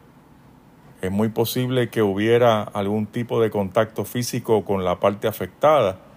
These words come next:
de manera que los fariseos pudieran interpretarles que Jesús realizó algún tipo de trabajo. Jesús sanó a este hombre por amor y por compasión,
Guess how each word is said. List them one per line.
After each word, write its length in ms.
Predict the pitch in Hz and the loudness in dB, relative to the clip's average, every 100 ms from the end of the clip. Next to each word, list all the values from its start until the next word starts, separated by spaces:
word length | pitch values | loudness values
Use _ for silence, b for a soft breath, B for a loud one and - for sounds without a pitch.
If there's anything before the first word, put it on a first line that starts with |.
| - - B B B B B - | -20 -20 B B B B B -6
de 100 | 110 | 0
manera 380 | 107 123 156 165 | 4 6 6 6
que 100 | 160 | 4
los 140 | 143 | 4
fariseos 480 | 147 131 127 156 156 | 2 0 2 2 2
pudieran 420 | - 139 147 156 | -2 0 2 0
interpretarles 680 | 151 151 135 127 127 151 139 | -2 -4 -2 -2 -2 -2 -2
que 180 | 139 120 | -2 0
Jesús 340 | 110 - 185 | 0 0 0
realizó 360 | 165 139 123 151 | 2 0 0 0
algún 260 | 151 151 | 0 -4
tipo 360 | 131 180 180 185 | -4 -4 0 0
de 120 | 175 | 0
trabajo. 600 | 175 139 113 139 110 - - - - - - - - - - - - _ b b b b - | 4 4 6 6 4 -4 -10 -20 -20 -20 -20 -20 -20 -20 -20 -20 -20 _ b b b b -2
Jesús 340 | 104 165 175 | 0 0 0
sanó 460 | 180 135 147 196 - - | 2 2 2 2 -2 -8
a 220 | 120 117 | -2 2
este 340 | 151 160 - 165 | 2 0 -2 2
hombre 460 | 185 175 120 92 - - - - | 2 2 -2 -6 -10 -20 -20 -6
por 200 | 104 92 | -2 0
amor 400 | 85 98 180 180 | 0 4 4 2
y 140 | 165 147 | -6 -8
por 340 | - 123 107 | -2 -2 -2
compasión, 920 | - 98 90 87 78 - 90 117 110 | -4 -4 -4 -6 -8 -4 0 0 -2